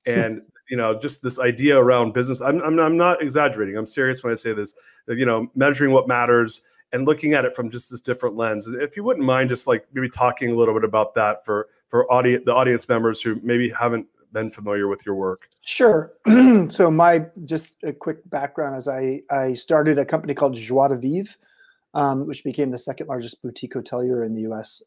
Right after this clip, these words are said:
Speaker 2: um, based in San Francisco. We had fifty-two boutique hotels. Every, every hotel had its own name. So Joie de Vivre was a sort of soft brand, <clears throat> um, with, uh, forty-six of those fifty-two hotels being around the San Francisco Bay Area.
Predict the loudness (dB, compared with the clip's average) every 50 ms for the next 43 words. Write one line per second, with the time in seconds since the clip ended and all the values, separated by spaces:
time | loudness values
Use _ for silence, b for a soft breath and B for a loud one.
0 | -6 -6 -6 -6 -4 0 2 2 2 2 0 0 0 0 0 0 0 -2 -2 2
1 | 2 2 4 4 2 0 -2 b b b b b b -10 -10 -8 -4 -4 -4 -2
2 | 0 -2 -2 0 2 0 2 2 2 0 0 0 0 0 0 2 2 0 0 -2
3 | -2 0 2 4 4 4 4 2 0 -2 -2 2 2 2 2 2 0 0 0 0
4 | 0 -2 -4 -4 -6 -8 -8 -8 -10 -10 -10 -12 -12 -12 -14 -16 -10 -4 -2 0
5 | 0 0 0 -2 0 0 2 2 2 0 0 -2 -2 -2 -4 -4 -6 -2 0 0
6 | 0 -2 -4 -2 -2 -2 -2 -4 -6 -8 -8 -8 -8 -6 -8 -8 -10 -10 -12 B
7 | B B B B B B B B B -10 0 2 4 6 8 8 6 6 4 2
8 | -2 -8 -14 _ -6 -4 -2 -2 -2 -2 -4 -2 0 0 0 0 0 -8 -20 _
9 | _ -6 -4 -4 -2 -2 -2 -2 -4 -6 -8 -10 _ _ _ _ _ _ _ _
10 | _ _ _ _ _ _ _ -2 2 4 6 6 6 4 2 0 -2 0 -2 -2
11 | -2 -2 -6 -4 -6 -6 -6 -6 -10 -8 -8 -8 -8 -8 -10 -10 -10 -10 -12 -12
12 | -10 -8 -8 -8 -10 -14 -12 -12 -10 -10 -10 -10 -12 -10 -10 -10 -10 -10 -14 -12
13 | -10 -8 -6 -6 -6 -6 -4 -4 -6 -6 -8